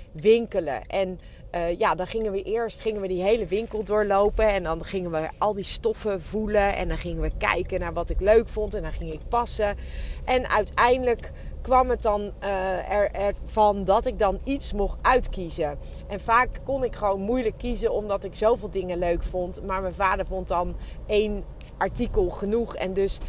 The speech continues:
maakte ik de keuze voor hetgene wa-, wa-, waar ik het meest blij van werd. Maar eigenlijk werd ik blij van alles daar in die winkel. Ik hield van de, de stoffen, van de vrolijkheid, van de kleuren.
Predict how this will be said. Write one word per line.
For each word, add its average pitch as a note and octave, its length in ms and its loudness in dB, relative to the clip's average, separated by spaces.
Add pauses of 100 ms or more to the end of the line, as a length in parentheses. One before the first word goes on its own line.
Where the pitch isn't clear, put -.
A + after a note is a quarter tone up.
(160)
maakte G3+ 340 2
ik - 280 -6
de F#3 100 -2
keuze G3+ 460 4
voor F#3+ 240 0
hetgene G3 480 0
wa-, F3+ 300 0
wa-, F#3 260 2
waar F3+ 220 2
ik E3 100 -8
het F3+ 120 -6
meest E3+ 240 0
blij A#3 260 6
van E3+ 160 -6
werd. D#3+ 260 -2 (300)
Maar G#3 140 4
eigenlijk B3 400 4
werd A3 200 2
ik G3+ 100 -8
blij G#3 240 6
van G3+ 180 0
alles A3 380 2
daar F3 160 4
in F3 140 -4
die F3 100 -4
winkel. F3 420 0
Ik F#3 140 0
hield A3 300 0
van G3 240 -2
de, E3+ 200 -4
de E3+ 120 -6
stoffen, C4+ 500 -2
van F#3 200 -2
de F3+ 100 4
vrolijkheid, A3 540 0
van F3+ 140 -10
de F3+ 120 -8
kleuren. G#3+ 540 4